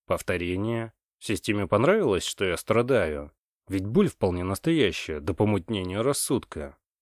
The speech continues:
Убил, заставив действовать с одного направления. Лучник, Ука. Доберусь до тебя, но не в этот раз. Обезьяна, паук, костяная гончая.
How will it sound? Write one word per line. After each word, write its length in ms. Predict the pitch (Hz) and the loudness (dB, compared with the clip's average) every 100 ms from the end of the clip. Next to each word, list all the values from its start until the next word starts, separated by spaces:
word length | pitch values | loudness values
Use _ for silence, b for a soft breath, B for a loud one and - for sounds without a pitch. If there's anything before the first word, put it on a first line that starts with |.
| _ - | _ 2
Убил, 520 | 196 113 92 71 73 _ _ | 4 6 2 2 -10 _ _
заставив 540 | 113 110 104 98 85 90 | -4 0 0 0 0 0
действовать 460 | 160 175 107 82 | -2 -2 -4 -4
с 60 | - | -2
одного 320 | 90 98 90 | -4 -2 -2
направления. 880 | 87 - 123 143 117 90 76 73 76 _ _ _ _ _ | -4 0 2 2 0 -2 -8 -10 -14 _ _ _ _ _
Лучник, 840 | 170 202 175 113 - 85 78 - - - | 2 6 6 6 0 -4 -8 -10 -12 0
Ука. 600 | 135 95 92 80 73 78 _ _ _ - | 0 0 -2 -4 -8 -16 _ _ _ 4
Доберусь 460 | 196 190 185 127 90 | 6 10 10 10 4
до 120 | 101 | -2
тебя, 540 | - 90 87 76 76 _ _ _ - | -2 -2 -2 -2 -8 _ _ _ 0
но 100 | 190 | 4
не 140 | 160 | 6
в 80 | 107 | 4
этот 280 | 87 82 - | 2 -2 -4
раз. 400 | 80 71 - _ _ _ _ _ | -4 -6 -12 _ _ _ _ _
Обезьяна, 1000 | - 78 85 78 85 98 131 123 113 110 - | -8 -4 -4 -4 -2 0 0 0 -4 -6 -6
паук, 640 | 78 78 107 127 - - | -6 2 4 4 0 -16
костяная 520 | - - - 127 123 80 | -6 -6 -2 0 0 -2
гончая. 800 | 85 107 120 - 104 92 90 | 0 0 0 0 0 0 -4